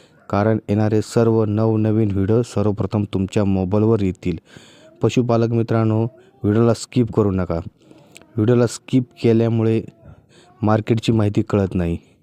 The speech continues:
तसेच कोणती गाई किती किमतीला विकली, कोणती गाई किती किमतीला खरेदी करावी, याची पण कल्पना हो-, मिळत नाही. तर पशुपालकांनो,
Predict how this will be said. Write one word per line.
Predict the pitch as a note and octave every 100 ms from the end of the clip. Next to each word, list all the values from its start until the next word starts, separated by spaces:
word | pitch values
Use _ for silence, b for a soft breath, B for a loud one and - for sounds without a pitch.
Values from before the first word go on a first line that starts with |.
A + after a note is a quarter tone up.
| B B B _ _ _ -
तसेच | A#2+ C3 A2 - _ _ -
कोणती | - A2+ A2+ B2
गाई | A2+ A2+ A2+ G#2
किती | - G#2+ B2+ A#2
किमतीला | A2 G#2+ A#2
विकली, | G#2+ G#2 G#2+ G#2+ G2 _ b b b b
कोणती | - A2 A#2 A#2+
गाई | A2 A2 G#2
किती | - G#2+ A2
किमतीला | A2 G#2 A2 A2
खरेदी | - F#2 G2+
करावी, | A2 G#2+ G2 F#2+ F#2 G2 b b b b b _ _ _ -
याची | G2+ A2 - A#2
पण | - A2+
कल्पना | G#2 G2+ G2+ A2 G#2+
हो-, | - - - -
मिळत | G2 G#2+ G#2+
नाही. | F#2 E2+ D#2+ - _ b b b b -
तर | G2
पशुपालकांनो, | A2+ G#2 A2+ A2 G#2+ A2 G#2+ A2